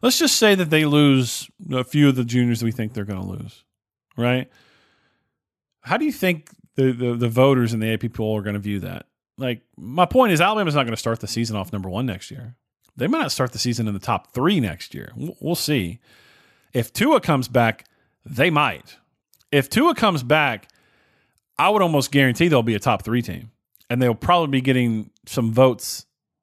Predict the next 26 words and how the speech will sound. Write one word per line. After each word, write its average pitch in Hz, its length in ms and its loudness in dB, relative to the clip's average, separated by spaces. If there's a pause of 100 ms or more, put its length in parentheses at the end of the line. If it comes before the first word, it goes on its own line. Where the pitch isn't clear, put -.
(420)
some 120 160 -4
first 131 280 2
place 117 200 -2
votes. 110 320 0
I 113 60 -2
don't 120 100 -2
know 120 100 -2
if - 180 -10 (600)
they'll 127 80 2
be 123 120 2
number 107 240 2
one 107 540 0
preseason. 98 480 -6
But 113 160 -4
if 117 80 -8
Tua 294 220 0
comes 156 280 -2
back, 127 400 0
it 156 160 -8
shifts - 560 0 (680)
the 127 100 2
thought 147 300 2
process 131 400 2
on 131 200 2
Alabama 120 720 0 (140)
entirely. 110 920 -2